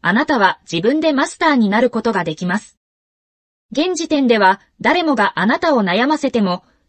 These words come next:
それに追加することはできませんが、誰もがあなたを台無しにするようになりますが、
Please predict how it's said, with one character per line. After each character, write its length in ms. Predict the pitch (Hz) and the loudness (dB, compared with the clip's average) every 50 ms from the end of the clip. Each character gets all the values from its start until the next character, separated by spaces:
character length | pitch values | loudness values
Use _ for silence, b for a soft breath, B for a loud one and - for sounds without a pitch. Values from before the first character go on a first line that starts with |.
| _ | _
そ 160 | - - 185 | -4 0 0
れ 100 | 202 226 | 2 2
に 140 | 269 311 320 | 2 0 -2
追 240 | - - 262 294 294 | -4 -2 -2 -2 0
加 140 | - 302 294 | 0 -2 -4
す 120 | - 311 | -2 -4
る 100 | 311 311 | -4 -2
こ 120 | - 311 311 | -2 -2 0
と 100 | 330 320 | 2 2
は 120 | 277 214 | 2 2
で 120 | 175 165 | 0 -2
き 120 | 160 - 233 | -2 0 0
ま 100 | 262 277 | 0 0
せ 140 | - 320 302 | 0 0 0
ん 80 | 269 | 2
が、 200 | 220 208 208 214 b b b b _ 202 | 2 2 2 0 b b b b _ 0
誰 220 | 196 240 277 330 | 2 2 2 2
も 100 | 311 277 | 2 2
が 240 | 226 202 185 - - | 2 2 2 2 2
あ 20 | |
な 140 | 175 220 294 | 0 0 0
た 160 | - 311 269 | 2 2 2
を 80 | 214 175 | 2 2
台 240 | 160 165 175 226 269 | 2 0 0 0 0
無 100 | 302 311 | 0 -2
し 100 | - 302 | 0 -2
に 140 | 311 302 - | -2 -2 -2
す 140 | - 294 | -2 0
る 80 | 294 294 | 0 2
よ 140 | 311 320 311 | 2 2 2
う 40 | 302 | 2
に 140 | 247 214 | 2 2
な 100 | 185 180 | 2 0
り 80 | 202 214 | 0 0
ま 140 | 226 262 262 | 0 0 0
す 100 | - 226 | 0 0
が、 240 | 202 185 185 185 | 2 2 0 0